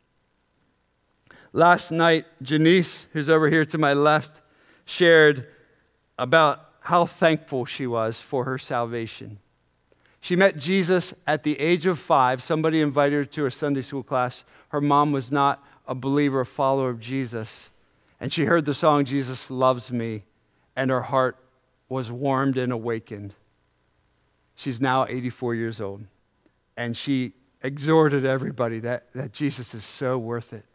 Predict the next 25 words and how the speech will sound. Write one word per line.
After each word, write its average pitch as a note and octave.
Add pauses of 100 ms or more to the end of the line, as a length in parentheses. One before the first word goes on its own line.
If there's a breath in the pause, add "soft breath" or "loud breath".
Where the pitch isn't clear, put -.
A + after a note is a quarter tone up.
(640)
so E3 (160)
trustworthy. D3
And F#3
then C4
she, A#3+ (100)
she A3
also, G#3 (200 loud breath)
Janice, G3
you F#3+
said, F#3+ (520 soft breath)
you G3+
know, F#3+ (100)
life G3 (140)
hasn't F3
always D#3
been C#3+
easy. A#2 (1500)
Well, G#3
that's E4
a, D#3+ (1300)
she's F#3
lived G3+
a F3+
long E3
life. F3+